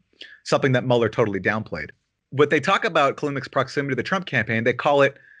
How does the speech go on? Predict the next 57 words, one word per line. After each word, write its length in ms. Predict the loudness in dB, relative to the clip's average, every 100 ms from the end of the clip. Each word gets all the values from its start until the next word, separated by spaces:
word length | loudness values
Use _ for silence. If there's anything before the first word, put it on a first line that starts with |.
| _
a 160 | 0 2
grave 800 | 2 0 2 4 4 6 4 2
counterintelligence 1000 | -4 -2 0 0 0 0 2 0 -4 -6
threat 300 | -2 -2 -2 _ _
to 120 | -2
the 60 | 0
United 300 | 2 0 -2
States. 260 | -4 -4 -2
That's 160 | -4
a 40 | -2
direct 240 | -2 -2
quote. 280 | -2 -4 -4 -14 -20 -20 _ -2
When 160 | 2
they 80 | 2
talk 260 | 2 0 2
about 240 | 2 2
his 80 | 2
proximity 720 | 0 -2 -2 -2 -2 0 -2
to 240 | -4 -4
the 260 | -2 0 -2
U 280 | -4 -2 2
S 200 | 2 2
embassy 340 | -2 -2 -2 -2
in 80 |
Ukraine, 380 | -4 -4 -2 -2
which 120 | -2
is 120 | -6 -10
far 400 | -12 0 2 4
more 180 | 4
extensive 500 | 2 0 -2 -2 -8 -10 _ _ _ _ _ -6
than 60 |
his 100 | -4
proximity 440 | 0 -2 0 0 2
to 40 |
the 60 | 2
Trump 200 | -2 0
campaign, 480 | -2 0 0 -2 -8 _ _ _ _
they 100 | 2
don't 160 | 2 2
make 180 | 0 2
anything 240 | 0 0
about 220 | 0 0
it. 40 | 2
They 60 |
don't 160 | 0 0
call 180 | 2 2
it 60 |
a 40 | 2
grave 200 | 0 0
counterintelligence 840 | -4 -4 -2 -2 -2 -2 -4 -6
threat. 200 | -4 -2
And 100 | -2
they 40 |
say 260 | 0 2 2
that, 220 | 0 -4
you 100 | -4
know, 220 | -4 -4